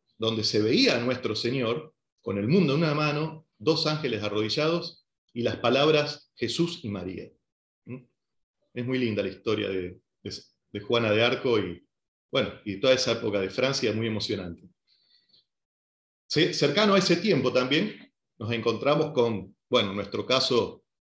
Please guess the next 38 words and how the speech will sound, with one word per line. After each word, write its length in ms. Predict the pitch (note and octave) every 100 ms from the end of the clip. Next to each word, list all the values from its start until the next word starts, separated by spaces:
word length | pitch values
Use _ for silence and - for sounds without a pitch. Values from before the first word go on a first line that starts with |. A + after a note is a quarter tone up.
| _ _ -
<laughs> 600 | - - - _ _ _
con 140 | G#2+
una 160 | C#3+ C3
debilidad, 600 | A#2 A2+ A#2 D#3 A2+ G#2+
¿no? 140 | C3+
Con 120 | B2
los 120 | A2+ G#2
reyes 280 | D3+ -
católicos, 880 | - G#2 E3 C3 G#2+ G2+ F2 - - -
<laughs> 640 | - - - - - _
en 120 | A#2
especial 640 | A#2 A#2 B2+ C#3+ G#3 - -
con 160 | A2+ G#2
la 80 |
reina 260 | G#2+ C3+ A#2+
Isabel, 480 | - B2+ D#3+ G2 -
¿no? 300 | A#2+ E3+ - - -
Sí, 320 | - D#3+ G#2+ F2
ella 480 | C#3+ - F3+ - - _ -
había 340 | G#2+ D#3 F#3
agregado 420 | A2+ A2 B2+ F3 C#3+
al 80 |
escudo 380 | G#2+ - G#3 C3+
de 120 | G#2
Castilla 440 | - G#2+ G#3 G3 B2
la 80 | A#2
imagen 380 | D#3 F#3+ E3
del 200 | B2 G#2+
águila 520 | F3 F3+ A2 G2+ F#2 - _ _ _ _
que 120 | A2
representaba 880 | A#2 A#2+ A#2+ A2+ A#2+ A#2+ F3+ F#3+ B2+
a 40 |
San 180 | - A#2
Juan 200 | A#2 E3
Evangelista, 680 | A#2 A2 D3+ G3 G#2+ G2 -
que 80 | G#2+
lo 100 | G2
re-, 240 | G2 G#2